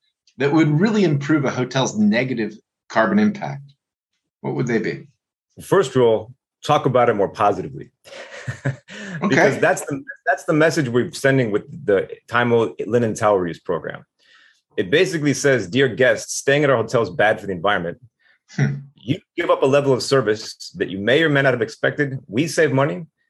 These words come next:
Speaker 2: and we all save the planet. And do this one little thing. Otherwise,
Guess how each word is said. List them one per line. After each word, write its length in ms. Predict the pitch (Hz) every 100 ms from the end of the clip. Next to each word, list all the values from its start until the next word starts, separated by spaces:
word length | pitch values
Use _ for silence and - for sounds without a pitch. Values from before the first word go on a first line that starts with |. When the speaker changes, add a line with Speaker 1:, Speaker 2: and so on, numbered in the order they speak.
| -
Speaker 2:
and 100 | 117
we 80 | 120
all 140 | 120 117
save 260 | 117 98
the 60 | 82
planet. 400 | - 92 101 -
And 340 | 95 95 87 - 87
do 140 | 139
this 180 | 135 113
one 200 | 120 147
little 160 | 135
thing. 340 | 127 135 160 160
Otherwise, 560 | 120 127 123 117 110